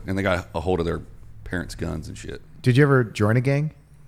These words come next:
Speaker 1: No, but my next door neighbor tried to get jumped into a gang, and then he was late from something, and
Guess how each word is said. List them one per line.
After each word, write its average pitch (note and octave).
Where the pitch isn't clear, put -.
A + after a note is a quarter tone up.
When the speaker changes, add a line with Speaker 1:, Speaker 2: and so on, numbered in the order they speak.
Speaker 1:
No, D3+
but C3+
my C#3
next D3
door D#3
neighbor B2
tried C3
to B2+
get A#2
jumped B2
into B2+
a B2+
gang, A#2+
and G#2+
then A2
he A#2
was G2+
late G2+
from F2+
something, A2+
and F#2